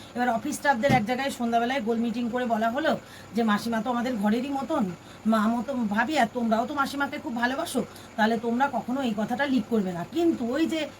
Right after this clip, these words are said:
সাইকেলের দোকান থেকে তা হাতুড়ি নিয়ে এসে ভেঙেছে, বাইরে পুরো রাস্ট হয়ে গেছে। এখন এই খবরটা যে মেইন জায়গায় কে পাঠিয়েছে, তা এখনও জানা যায়নি। আর অফিসের স্টাফরা আমাকে সত্যি বৌদিমণি, বৌদিমণি করে ভালোবাসতো,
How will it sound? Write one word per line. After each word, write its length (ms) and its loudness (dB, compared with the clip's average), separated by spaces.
সাইকেলের 420 2
দোকান 280 0
থেকে 340 0
তা 280 2
হাতুড়ি 320 0
নিয়ে 160 -2
এসে 140 -2
ভেঙেছে, 400 2
বাইরে 380 4
পুরো 240 0
রাস্ট 320 4
হয়ে 200 0
গেছে। 260 -10
এখন 440 0
এই 240 2
খবরটা 400 2
যে 140 -2
মেইন 280 2
জায়গায় 360 2
কে 120 -4
পাঠিয়েছে, 520 0
তা 120 6
এখনও 320 -2
জানা 260 2
যায়নি। 260 -4
আর 120 0
অফিসের 340 -4
স্টাফরা 400 0
আমাকে 300 -2
সত্যি 340 -8
বৌদিমণি, 480 0
বৌদিমণি 500 0
করে 140 -2
ভালোবাসতো, 560 0